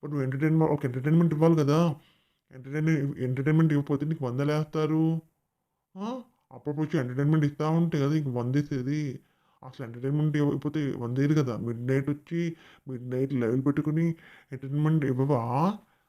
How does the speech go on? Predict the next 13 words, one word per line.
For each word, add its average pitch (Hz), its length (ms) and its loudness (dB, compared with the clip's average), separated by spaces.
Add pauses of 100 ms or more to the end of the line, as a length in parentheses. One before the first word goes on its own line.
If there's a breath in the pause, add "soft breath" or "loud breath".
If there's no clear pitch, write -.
(300 soft breath)
ఇవ్వరా? 160 680 0
పాపం 143 720 6 (520)
దెబ్బలు 131 260 -4
తగ్గకపోతే 143 600 2
టాబ్లెట్లు 147 480 4
వేసుకుని 156 220 0
తగ్గించుకో. 147 800 0 (680)
తగ్గించుకుని 170 760 -4 (300 loud breath)
వచ్చి 180 580 0 (360 loud breath)
పాపం 139 460 0
నీ 143 180 6
వాళ్ళకి 151 760 6
దర్శనమిచ్చి 151 840 2